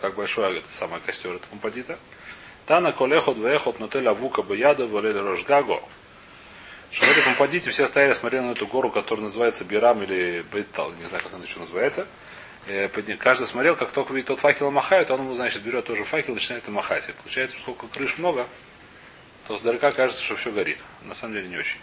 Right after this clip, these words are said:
Как у факела. Э, это, значит, так это работало.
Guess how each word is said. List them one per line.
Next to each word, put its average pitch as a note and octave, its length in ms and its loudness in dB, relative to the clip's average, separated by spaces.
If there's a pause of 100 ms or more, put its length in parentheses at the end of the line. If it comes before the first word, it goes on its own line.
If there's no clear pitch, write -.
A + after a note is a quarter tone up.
(1000)
Как F#2+ 100 -14
у F#2+ 40 -10
факела. - 340 -6 (2000)
Э, G2 340 -4
это, D3 200 4
значит, C#3 260 4
так C3+ 180 2
это A#2 140 0
работало. F2+ 420 -2